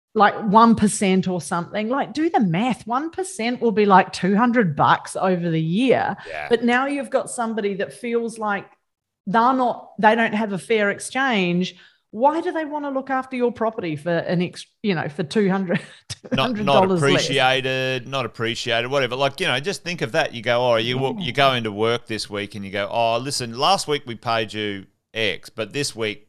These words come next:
Speaker 2: yeah, nah, can you drop it?'" You know,
Speaker 1: <laughs>
Speaker 2: like,
Speaker 1: Yeah.
Speaker 2: you know, it's, it's, it's, it, it, like, putting in perspective, it's, you know,
Speaker 1: Mm.
Speaker 2: it's, it just doesn't make any sense, does it? I mean, at
Speaker 1: It,
Speaker 2: the end of
Speaker 1: it
Speaker 2: the day,
Speaker 1: doesn't.
Speaker 2: you know,
Speaker 1: No.
Speaker 2: especially property managers, you're like, you know,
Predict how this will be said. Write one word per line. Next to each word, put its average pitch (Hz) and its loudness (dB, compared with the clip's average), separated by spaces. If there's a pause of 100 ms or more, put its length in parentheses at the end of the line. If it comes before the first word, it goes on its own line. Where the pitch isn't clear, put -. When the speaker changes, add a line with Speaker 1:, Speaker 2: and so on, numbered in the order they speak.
(180)
Speaker 2:
yeah, 82 -8
nah, 85 -10
can 113 -12
you 110 -6
drop 120 -2
it?'" 196 -6 (540)
You 143 -4
know, 110 -4 (240)
Speaker 1:
<laughs> 190 4
Speaker 2:
like, 139 4
Speaker 1:
Yeah. - -2
Speaker 2:
you 180 -2
know, 165 6
it's, 190 0
it's, 190 -2
it's, 190 2 (260)
it, 165 2 (120)
it, 165 -2 (340)
like, 151 -2
putting 220 0
in 220 -6
perspective, 131 -4
it's, 247 -4
you 196 -6
know, 95 -6
Speaker 1:
Mm. 98 -4
Speaker 2:
it's, 127 -10
it 101 -16
just 110 -12
doesn't 104 -4
make 92 -10
any 90 -12
sense, 92 -14
does 87 -12
it? 80 -14
I 87 -12
mean, 90 -10
at 92 -6
Speaker 1:
It, 101 -4
Speaker 2:
the 98 -10
end 101 -8
of 92 -6
Speaker 1:
it 87 -10
Speaker 2:
the 95 -6
day, 85 -4
Speaker 1:
doesn't. 80 -12 (320)
Speaker 2:
you 95 -12
know, 90 -6
Speaker 1:
No. 160 -8
Speaker 2:
especially 151 -6
property 92 -6
managers, 82 -14
you're 95 -4
like, 90 -6
you 101 -12
know, 95 -6